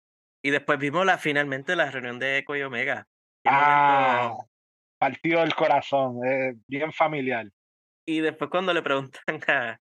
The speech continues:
Speaker 1: o cuando están teniendo la conversación con Hunter en cuanto a Sid, "Mire, ¿y qué pasó con Sid?". Él dice,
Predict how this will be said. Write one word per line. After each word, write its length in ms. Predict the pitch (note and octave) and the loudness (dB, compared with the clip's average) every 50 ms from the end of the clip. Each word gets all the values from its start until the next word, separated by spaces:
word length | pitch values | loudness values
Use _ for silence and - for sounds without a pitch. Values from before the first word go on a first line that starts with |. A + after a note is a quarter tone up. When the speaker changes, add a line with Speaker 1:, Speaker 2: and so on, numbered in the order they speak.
| _ _ _ - | _ _ _ -12
Speaker 1:
o 80 | C3+ C3+ | -8 -4
cuando 160 | - C#3 C3+ | -2 -2 -2
están 180 | C3 - C3 A#2+ | -2 -4 -4 -4
teniendo 240 | C#3 C#3 D3+ D#3+ D#3 | -2 -2 0 0 0
la 80 | D#3 | 0
conversación 440 | D3+ D#3+ D3+ D3+ D3 C#3+ C3 D3+ C#3+ | 0 -2 -6 -6 -6 -8 -12 -12 -10
con 160 | C#3+ D3+ C#3 C#3 | -8 -8 -6 -6
Hunter 380 | C#3 C#3 C#3+ D3 C#3 C3+ - - | -6 -6 -4 -4 -4 -4 -6 -8
en 140 | C3+ C3 C3 | -12 -10 -8
cuanto 300 | - C3 B2 B2 - A#2+ | -6 -6 -6 -4 -6 -8
a 40 | A2+ | -6
Sid, 200 | - - D#3 C#3+ | -6 -8 -8 -6
"Mire, 180 | C#3 F#3 C#3 B2+ - | -4 -4 -4 -6 -8
¿y 80 | - D3 | -8 -8
qué 120 | - D#3 D#3 | -4 -2 -2
pasó 240 | F#3 F#3 - G3+ | -2 -2 -2 -4
con 140 | - F3+ D#3 | -6 -6 -8
Sid?". 180 | - - B2+ - - | -6 -8 -8 -8 -8
Él 100 | A#2+ A#2+ | -8 -8
dice, 260 | A#2 - - - | -8 -8 -10 -12